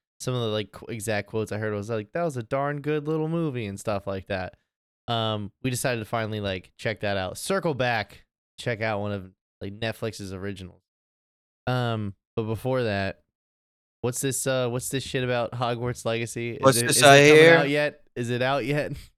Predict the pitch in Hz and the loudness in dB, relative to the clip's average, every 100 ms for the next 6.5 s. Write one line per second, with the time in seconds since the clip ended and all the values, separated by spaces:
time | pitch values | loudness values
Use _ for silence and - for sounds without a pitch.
0 | _ _ _ - 113 165 165 156 131 98 | _ _ _ -2 4 6 10 10 10 8
1 | 85 - 101 98 110 151 180 151 120 110 | 2 4 4 4 4 2 4 4 6 6
2 | 92 82 87 92 113 135 - - 104 95 | 6 2 0 2 4 4 2 -4 -4 -4
3 | 87 92 98 - - 92 - 101 92 82 | -2 -2 -2 -10 -14 -10 -2 0 0 -2
4 | 90 95 90 - 87 85 95 104 95 90 | -4 -4 -6 -4 -4 -6 -10 -8 -10 -10
5 | 87 85 82 - - _ _ 151 143 143 | -14 -12 -14 -14 -20 _ _ 8 8 10
6 | 165 127 104 151 117 | 10 10 10 8 8